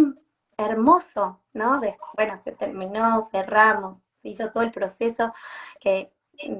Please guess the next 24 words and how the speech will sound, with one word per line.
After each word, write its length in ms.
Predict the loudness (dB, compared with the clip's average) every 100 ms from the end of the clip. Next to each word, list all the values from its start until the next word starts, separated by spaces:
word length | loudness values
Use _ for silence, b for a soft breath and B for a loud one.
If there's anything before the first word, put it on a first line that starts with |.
| -8
que, 220 | -2 -2 4
que 120 | 4
hay 160 | 4
que 100 | 2
hacer 340 | -2 2 2 4
ahí 300 | 4 2 -2
en 120 | -4
ese 220 | -6 -6
momento, 640 | -4 0 0 0 0 -2 -4 _ _ _ _ -20 _
pero 220 | -4 -2
cuando 220 | -2 -4
mi 240 | -4 -6 -2
consultante 580 | -4 -4 -2 0 4 4
abrió 220 | 2 -2
los 200 | -2 -2
ojos, 260 | 2 2 2 b b b b _
dice, 420 | -8 -4 -4 -4 _ -18
se 140 | -2
largó 220 | 0 4 4
a 40 |
llorar 320 | 4 4 4
y 60 | 4
me 100 | 2
dice, 340 | -2 -6 -8